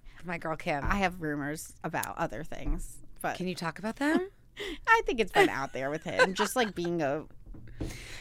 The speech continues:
Speaker 1: You know what was so
Speaker 2: I'll say.
Speaker 1: cute, though? Again, to go off topic, off topic. Did you see the video of North helping Satan Shy make milkshakes?
Speaker 2: Yes,
Speaker 1: And I was like,
Speaker 2: very cute.
Speaker 1: "That's who I feel for in this whole situation." Poor North is being ping-ponged between her parents and their boyfriends, girlfriends,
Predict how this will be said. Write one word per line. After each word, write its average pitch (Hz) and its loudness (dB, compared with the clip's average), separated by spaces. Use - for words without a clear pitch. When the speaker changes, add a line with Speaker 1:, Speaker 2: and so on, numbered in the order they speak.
Speaker 1:
You 254 4
know 269 8
what 233 8
was 196 10
so 240 6
Speaker 2:
I'll 233 6
say. - -2
Speaker 1:
cute, 233 0
though? 226 10
Again, 202 6
to 226 -2
go 202 4
off 175 2
topic, 180 4
off 170 6
topic. 214 4
Did 226 0
you 262 6
see 285 4
the 294 8
video 233 6
of 220 4
North 202 6
helping 208 4
Satan 208 2
Shy 196 4
make 208 0
milkshakes? 247 4
Speaker 2:
Yes, 170 2
Speaker 1:
And 240 10
I 233 12
was 175 12
like, 247 12
Speaker 2:
very 156 2
cute. 101 -4
Speaker 1:
"That's 320 10
who 370 6
I 285 10
feel 240 6
for 208 2
in 190 6
this 196 0
whole 214 0
situation." 196 0
Poor 320 2
North 247 6
is 196 0
being 196 0
ping-ponged 208 2
between 190 -2
her 180 0
parents 233 4
and 180 2
their 160 2
boyfriends, 208 0
girlfriends, 214 0